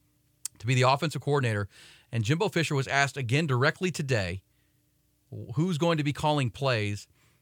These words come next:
And, you know, the audio is not even clear enough to play for you, but he fumbled it again. He, he continues to say things like, "Well, we'll see. We're not sure. I mean, Bobby Petrino's a great coach and knows offense, and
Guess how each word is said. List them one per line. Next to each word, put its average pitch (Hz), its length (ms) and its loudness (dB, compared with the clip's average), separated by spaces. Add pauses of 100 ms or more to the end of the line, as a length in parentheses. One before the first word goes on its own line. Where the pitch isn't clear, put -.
(240)
And, 120 220 -4 (140)
you - 120 -6
know, 117 120 0
the 139 100 0
audio 170 260 4
is 131 120 0
not 143 160 2
even 120 320 0
clear 147 240 0
enough 139 220 0
to 120 60 -6
play 135 220 0
for 143 220 -4
you, 139 180 -2 (460)
but 147 80 0
he 156 80 -2
fumbled 185 340 0
it 170 80 0
again. 151 380 -4
He, 143 180 -4
he 147 100 -4
continues 175 580 -2
to 131 100 -8
say 165 240 0
things 147 320 -2
like, 127 200 -2
"Well, 196 300 -6
we'll 190 140 -4
see. 208 240 -4
We're 156 160 -2
not 165 180 0
sure. 170 300 -4
I 147 80 0
mean, 151 180 0
Bobby 151 320 0
Petrino's 147 340 -4
a 127 40 -2
great 143 240 -2
coach 170 320 0
and 117 80 -2
knows 151 200 0
offense, 160 460 0
and 113 140 -6